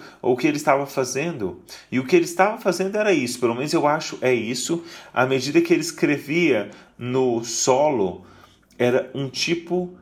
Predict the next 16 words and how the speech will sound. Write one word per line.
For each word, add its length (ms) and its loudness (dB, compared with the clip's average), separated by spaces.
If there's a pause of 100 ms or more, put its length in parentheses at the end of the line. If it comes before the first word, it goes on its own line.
(220)
de, 640 -2 (340)
de 560 -2 (180)
"voltem 600 4
à 60 0
escola, 920 0 (680)
voltemos 1120 0 (160)
à, 560 2
à 80 4
escola 680 2
rabínica 720 0
e 80 0
começaremos 800 -4
então 320 -6 (140)
tudo 260 4
de 140 -6
novo." 480 0